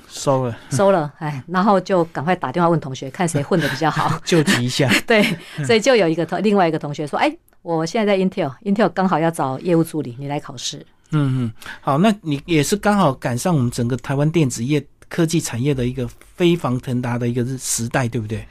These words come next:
Speaker 2: 是，我运气非常好。
Speaker 1: 嗯。
Speaker 2: 我进 Intel 的时候是一九八八年，
Speaker 1: 嗯。
Speaker 2: 啊，那一九八八到一九九八那十年是整个全球科技业的黄金十年，
Speaker 1: 对。
Speaker 2: 也是台湾的黄金十年。
Speaker 1: 嗯。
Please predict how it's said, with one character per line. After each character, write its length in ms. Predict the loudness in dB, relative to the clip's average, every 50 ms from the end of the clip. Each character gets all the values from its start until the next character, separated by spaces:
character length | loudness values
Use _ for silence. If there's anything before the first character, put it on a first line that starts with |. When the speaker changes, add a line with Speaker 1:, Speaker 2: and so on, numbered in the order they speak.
| -14 -8
Speaker 2:
是， 260 | -2 2 2 2 4 4
我 100 | 2 2
运 140 | 4 4 2
气 160 | 2 2 0
非 100 | 0 0
常 200 | -2 -2 -4 -6
好。 240 | -6 -10 -14 -16 -16 -18 -10 -6
Speaker 1:
嗯。 120 | -4 -2 0
Speaker 2:
我 100 | 2 2
进 180 | 2 4 4 4
Intel 320 | 6 6 6 6 4 4
的 120 | 2 2 0
时 160 | -2 0 0
候 100 | 2 2
是 180 | 2 0 -2
一 140 | 0 0 -2
九 160 | -2 -4 -6
八 180 | -4 -4 -4 -4
八 140 | -2 -2 -4
年， 240 | -4 -6 -8 -12 -12 -8
Speaker 1:
嗯。 160 | -6 -4 -4
Speaker 2:
啊， 140 | -4 -6 -8 -14 -20 -20 -20 -8 -2
那 280 | 0 2 2 4 2 0
一 120 | -2 -2 -2
九 120 | -2 0
八 140 | 0 2 2
八 160 | 2 2 2
到 300 | 2 0 2 2 2 2
一 80 | 0 -2
九 120 | -4 -6
九 140 | -6 -8 -8
八 320 | -4 -2 0 0 0 -2 -6 -8 -2
那 200 | 2 4 4 4
十 280 | 4 2 0 0 0 -2
年 180 | -2 -2 -2
是 340 | -2 0 2 2 2 0 -2 -4
整 180 | -6 -6 -2
个 160 | 0 2 2 0
全 260 | 0 2 4 4 4 4
球 200 | 4 2 -2 -2
科 220 | 0 0 0 0
技 160 | 0 0 2
业 140 | 2 4 4
的 100 | 2 0
黄 260 | -2 -4 -2 -2 -2
金 220 | -2 -2 0 0 0
十 260 | 0 -2 -4 -6 -8
年， 240 | -8 -8 -10 -12 -16 -20 -20 -20 _ -12
Speaker 1:
对。 120 | -6 0 2
Speaker 2:
也 80 | 4
是 140 | 4 4 4
台 160 | 2 2 4
湾 160 | 4 4 4
的 140 | 2 0 -2
黄 200 | -4 -4 -6 -6
金 160 | -6 -6 -6
十 240 | -6 -8 -10 -10 -12 -12
年。 220 | -14 -14 -16 -18 -16 -10
Speaker 1:
嗯。 180 | -8 -8 -6